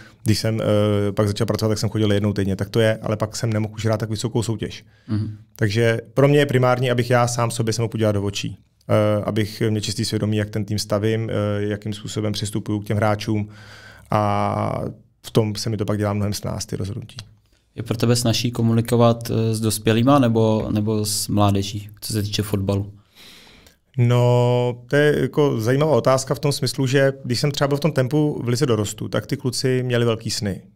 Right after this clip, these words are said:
Speaker 1: Měli neustále sny se dostat do té ligy a některým se to opravdu povede, tomu věřím. Ten ročník byl neuvěřitelný. Ročník dva tisíce pět, který tam vychoval Tonda Plachý, já jsem ho převzal, a měl jsem vlastně přes dva roky, tak ten byl neuvěřitelný. Takže s těma klukama to šlo samo. V tom smyslu, že jsem měl neustále dvacet kluků na tréninku,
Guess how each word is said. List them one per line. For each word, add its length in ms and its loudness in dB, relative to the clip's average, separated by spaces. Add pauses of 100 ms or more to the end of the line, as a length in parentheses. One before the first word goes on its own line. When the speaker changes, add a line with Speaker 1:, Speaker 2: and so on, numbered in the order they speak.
Speaker 1:
Měli 220 2
neustále 520 0
sny 240 -4
se 260 -2
dostat 300 -4
do 100 -4
té 120 -6
ligy 320 -2
a 60 -8
některým 280 -2
se 80 -10
to 100 -2
opravdu 320 0
povede, 340 -2
tomu 200 -4
věřím. 220 0
Ten 140 -6 (120)
ročník 340 -4
byl 100 -2
neuvěřitelný. 600 -4
Ročník 260 -6
dva 60 0
tisíce 220 -6
pět, 280 -2
který 200 -2
tam 160 -6
vychoval 280 -4
Tonda 240 0
Plachý, 280 -2
já 100 0
jsem 120 -6
ho 60 -4
převzal, 420 0 (500)
a 60 -18
měl 140 2
jsem 140 0
vlastně 220 -2
přes 200 -2
dva 120 2
roky, 200 -2
tak 140 -2
ten 120 -2
byl 80 2
neuvěřitelný. 600 0
Takže 300 2 (540)
s 80 -6
těma 120 0
klukama 260 2
to 100 -2
šlo 220 0
samo. 320 -2 (260)
V 20 -20
tom 140 0
smyslu, 300 -2
že 40 0
jsem 120 -2
měl 100 2
neustále 340 0
dvacet 200 -4
kluků 180 -4
na 80 -2
tréninku, 560 -2